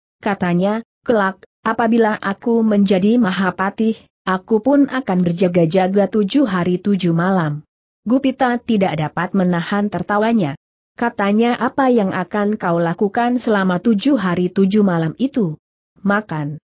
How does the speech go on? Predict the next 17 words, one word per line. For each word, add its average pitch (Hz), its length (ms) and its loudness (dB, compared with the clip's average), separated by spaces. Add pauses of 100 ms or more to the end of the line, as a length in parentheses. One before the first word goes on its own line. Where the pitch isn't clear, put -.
(200)
Ketiganya 277 680 4
tertawa. 160 560 -4 (400)
Namun 220 480 4
Gupala 214 480 0
pun 208 320 -2
segera 202 480 0
merebahkan 208 720 -2
dirinya 202 560 2
lagi 190 320 0
di 202 80 2
atas 170 400 -2
anyaman 226 600 0
daun 214 360 2
kelapa 214 520 -2
itu 247 280 -4
sambil 180 480 0
berdesis, 180 760 -2